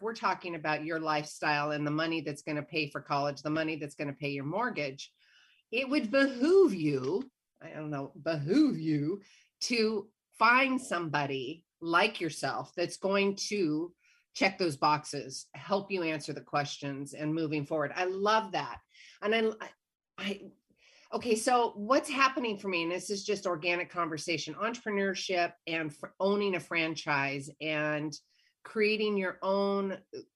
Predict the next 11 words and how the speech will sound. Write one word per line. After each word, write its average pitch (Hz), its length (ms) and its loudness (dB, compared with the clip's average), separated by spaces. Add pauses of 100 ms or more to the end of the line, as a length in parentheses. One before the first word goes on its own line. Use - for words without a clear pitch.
(160)
'cause 175 200 -2
I, 214 220 6
I 208 140 4
created 220 400 0
mine 175 320 2
out 147 120 2
of 147 60 0
nothing. 147 420 -6 (280)
It 165 200 -2
wasn't 202 340 4
there. 190 420 4